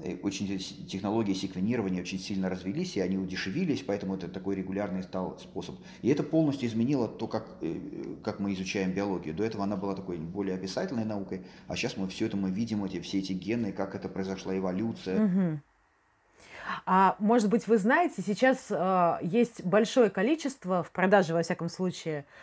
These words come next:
Speaker 2: э, в России, э, генетических тестов.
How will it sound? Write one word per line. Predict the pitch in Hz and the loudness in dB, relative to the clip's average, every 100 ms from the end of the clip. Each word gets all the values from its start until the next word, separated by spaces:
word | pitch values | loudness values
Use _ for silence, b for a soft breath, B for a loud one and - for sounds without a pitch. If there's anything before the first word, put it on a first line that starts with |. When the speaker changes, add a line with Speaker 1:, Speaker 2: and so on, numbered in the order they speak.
| B B | B B
Speaker 2:
э, | 165 160 156 | 2 4 6
в | |
России, | 185 196 - 294 294 247 165 B B B | 6 4 4 4 8 8 6 B B B
э, | - 170 165 160 165 160 143 | 0 2 4 4 2 -4 -6
генетических | 185 175 214 233 294 240 - 220 - | -2 4 6 6 4 2 2 2 2
тестов. | 220 190 - 151 | 4 4 2 -10